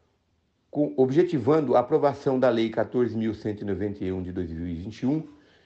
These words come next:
que inseriu a educação bilíngue de surdos na Lei de Diretrizes e Bases, como modalidade independente de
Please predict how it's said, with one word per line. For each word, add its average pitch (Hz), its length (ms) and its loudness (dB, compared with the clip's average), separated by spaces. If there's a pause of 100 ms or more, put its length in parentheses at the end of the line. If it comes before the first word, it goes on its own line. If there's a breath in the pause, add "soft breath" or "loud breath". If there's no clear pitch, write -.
(180 soft breath)
que 165 120 -2
inseriu 170 760 2
a 113 80 2
educação 131 540 0
bilíngue 156 480 2
de 107 100 -2
surdos 156 540 -2 (100)
na 156 140 2
Lei 151 160 2
de 147 100 -2
Diretrizes 143 540 0
e 135 60 -2
Bases, 98 560 -2 (480 soft breath)
como 131 180 2
modalidade 123 840 4
independente 131 800 2
de 120 180 -2